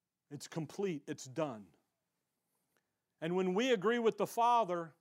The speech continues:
then guess what we'll be? We'll be right. When we disagree, I E, add, we gotta help him out, then we're wrong. Bef-,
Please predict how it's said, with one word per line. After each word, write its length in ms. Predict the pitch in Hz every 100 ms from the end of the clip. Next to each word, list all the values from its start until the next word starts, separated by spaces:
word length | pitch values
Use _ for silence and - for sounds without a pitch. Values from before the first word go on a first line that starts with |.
| -
then 120 | 160
guess 240 | 185 165
what 160 | 180 180
we'll 260 | 165 170 135
be? 320 | 117 95 - _ _ _ _ -
We'll 120 | 185
be 140 | 175 165
right. 320 | 196 131 113 _ _ _ _ _ _ _ _ _ _ _ _ _ -
When 180 | 175
we 100 | 185
disagree, 840 | 143 185 262 277 196 170 143 117 - _ _ _ _ 147
I 160 | 170
E, 340 | 180 180 156 - -
add, 320 | 180 196 196
we 120 | 165
gotta 240 | 175 175 165
help 300 | 202 202 196
him 120 | 170
out, 420 | 202 156 117 - _ _ _ _ _ _ _ _ _ _ _ _ _ _ _ _
then 160 | 147 147
we're 140 | 139
wrong. 400 | 123 135 156 104 107 104 _ _ _ _ _ _ _ _ _ _ _ _ _ _ _ _ _ _ _ _ _ _ _ _ _ _ _ _ _ _ _ -
Bef-, 220 | 139 123